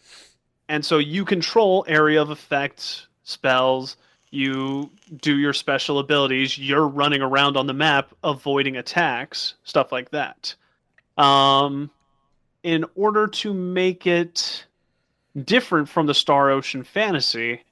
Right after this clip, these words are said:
um, which Star Ocean was a sci-fi fantasy. So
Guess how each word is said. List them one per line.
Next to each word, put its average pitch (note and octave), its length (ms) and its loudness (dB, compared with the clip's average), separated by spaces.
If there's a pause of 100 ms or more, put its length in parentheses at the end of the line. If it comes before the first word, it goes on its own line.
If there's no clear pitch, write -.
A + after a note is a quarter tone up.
(280)
um, B2+ 640 4 (160)
which D3 240 0 (760)
Star G#3+ 300 4
Ocean G3 400 0
was D#3 480 2
a C#3+ 380 -2
sci-fi C#3+ 760 -2
fantasy. - 640 -10 (640)
So C3+ 480 4